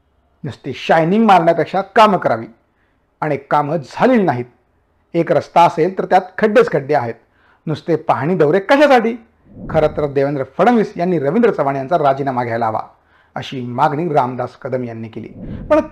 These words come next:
कदम यांचा खरा राग वेगळाच आहे. सिद्धेश आणि योगेश अशी रामदास कदम यांना दोन मुलं.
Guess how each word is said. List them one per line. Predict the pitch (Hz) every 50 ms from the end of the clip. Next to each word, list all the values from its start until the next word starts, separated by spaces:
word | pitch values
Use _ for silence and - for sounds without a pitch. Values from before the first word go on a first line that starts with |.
| - _ -
कदम | 202 - 320 330 285
यांचा | 233 185 175 - 180 185 190 -
खरा | 156 151 165 156
राग | 143 170 180 165
वेगळाच | 147 147 190 175 160 143 123 -
आहे. | 117 107 110 110 - - - - - -
सिद्धेश | - - 262 254 196 196 202 311 339 320 330
आणि | - 233 254 247
योगेश | 220 214 202 175 180 202 208 - -
अशी | - - 240
रामदास | 196 165 151 135 151 151 185 196 -
कदम | - 151 170 156
यांना | 131 123 135 175
दोन | 196 214 202 160 135
मुलं. | 127 120